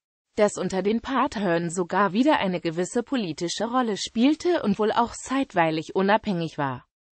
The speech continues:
Über letzte Ausläufer der elamischen Sprache berichten arabische Chronisten um das Jahr eintausend nach Christus Sprache. Die elamische Sprache, auch elamitisch genannt,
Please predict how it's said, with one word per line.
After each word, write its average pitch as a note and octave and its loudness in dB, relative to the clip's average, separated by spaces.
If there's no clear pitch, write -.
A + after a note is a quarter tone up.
Über F#3+ 2
letzte A3+ 0
Ausläufer A#3+ 2
der E3+ 0
elamischen F#3+ 0
Sprache B3 0
berichten G#3+ 0
arabische F3 2
Chronisten G3 0
um F#3+ -4
das F3 -2
Jahr E3+ 2
eintausend F3+ -4
nach E3 -2
Christus C4+ -4
Sprache. A3+ -2
Die A3+ 2
elamische D#3+ 2
Sprache, F3 0
auch A3 2
elamitisch A#3 0
genannt, C#3 0